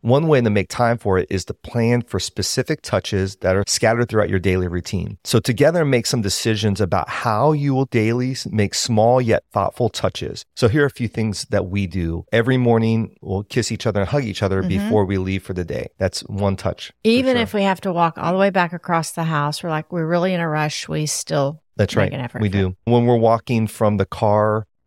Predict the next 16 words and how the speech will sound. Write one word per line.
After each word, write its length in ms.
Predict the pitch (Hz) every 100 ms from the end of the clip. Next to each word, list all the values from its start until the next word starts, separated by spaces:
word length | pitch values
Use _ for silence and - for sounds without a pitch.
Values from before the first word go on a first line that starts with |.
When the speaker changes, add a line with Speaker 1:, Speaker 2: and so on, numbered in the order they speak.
| _
Speaker 1:
in 160 | 117 117
and 120 | 107
out 240 | - 98 98
of 160 | 101 95
a 40 |
location, 720 | 95 95 - 92 - 123 117
maybe 180 | 107 90
to 140 | 90 73
the 80 |
store 460 | - - 123 117 110
or 40 |
to 140 | 95 104
a 20 |
restaurant 400 | 101 92 101 98
or 40 |
thing, 280 | 98 98 98